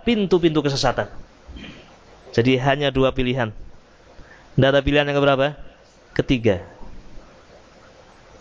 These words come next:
Kalian menganggap kalian berada di atas ajaran yang lebih baik dari siapa? Nabi.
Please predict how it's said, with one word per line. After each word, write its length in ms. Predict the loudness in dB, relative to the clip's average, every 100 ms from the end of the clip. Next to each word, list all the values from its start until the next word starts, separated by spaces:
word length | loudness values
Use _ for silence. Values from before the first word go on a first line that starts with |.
| -20 -2
Kalian 560 | 0 4 2 2 -2 -2
menganggap 560 | -2 -2 0 -2 -2 -6 -20 -20 -20 -20 -20 -20 -20 -20 -20 -20 -18 -18 -20 -2
kalian 720 | 0 2 2 0 -2 -10 -12 -18 -20 -20 -20 -6 0
berada 320 | 2 2 0
di 160 | -2
atas 400 | -2 0 0 -4
ajaran 560 | -2 -4 0 0 2 0
yang 160 | -2 0
lebih 320 | 0 2 2
baik 320 | 4 2 2
dari 160 | -2 0
siapa? 400 | -2 0 -2 -4 -20 -2
Nabi. 560 | -2 0 -2 -4 -10